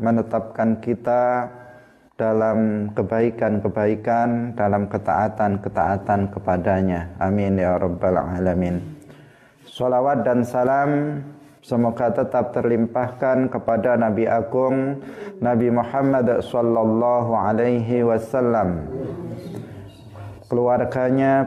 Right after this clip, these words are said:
para sahabatnya, serta seluruh umat Islam yang mengikuti beliau ila yaumil qiyamah. Pemirsa yang dirahmati oleh Allah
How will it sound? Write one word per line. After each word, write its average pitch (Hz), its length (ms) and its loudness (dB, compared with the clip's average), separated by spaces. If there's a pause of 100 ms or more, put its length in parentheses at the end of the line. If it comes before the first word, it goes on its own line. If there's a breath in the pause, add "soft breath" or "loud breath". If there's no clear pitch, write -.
para 113 240 2
sahabatnya, 120 880 2
serta 120 480 0
seluruh 135 560 0
umat 113 320 0
Islam 120 480 0
yang 113 160 2
mengikuti 127 800 0
beliau 123 800 2 (260)
ila 110 320 2
yaumil 104 480 2
qiyamah. 90 560 2 (1900 loud breath)
Pemirsa 143 500 0
yang 131 400 2
dirahmati 123 640 0
oleh 117 160 4
Allah 120 480 2